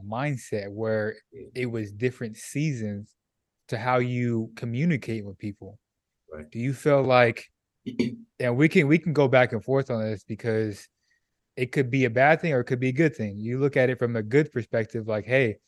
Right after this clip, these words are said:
Speaker 1: they were hard on their teammates,
Speaker 2: Yeah.
Speaker 1: but they won five, six championships.
Speaker 2: Right.
Speaker 1: But on the flip side, maybe they didn't have the best relationship with their teammates. So
Speaker 2: Right.
Speaker 1: talk to us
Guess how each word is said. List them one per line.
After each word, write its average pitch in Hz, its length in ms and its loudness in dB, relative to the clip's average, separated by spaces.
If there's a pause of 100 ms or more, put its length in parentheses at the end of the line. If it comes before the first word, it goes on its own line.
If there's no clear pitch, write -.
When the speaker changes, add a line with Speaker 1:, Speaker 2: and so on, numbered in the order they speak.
(320)
Speaker 1:
they 117 180 -2
were 117 160 0
hard 123 340 4
on 120 120 0
their 113 120 -2
teammates, 123 580 -4 (360)
Speaker 2:
Yeah. 90 100 2
Speaker 1:
but 113 220 2 (540)
they 120 140 -2
won 117 420 -2
five, 120 240 0
six - 320 -8 (160)
championships. 120 640 -4 (640)
Speaker 2:
Right. 90 140 -2
Speaker 1:
But 147 280 2 (540)
on 123 80 -8
the 117 80 -4
flip 175 220 0
side, 120 380 2
maybe 127 240 -2
they 127 100 2
didn't 123 160 -4
have 120 200 -4
the 110 60 -6
best 113 300 -4
relationship 113 640 -6 (500)
with 120 200 -2 (140)
their 113 160 -6
teammates. 104 480 -10
So 110 320 0 (440)
Speaker 2:
Right. - 160 -20
Speaker 1:
talk 156 300 -2
to 151 200 2
us 135 300 0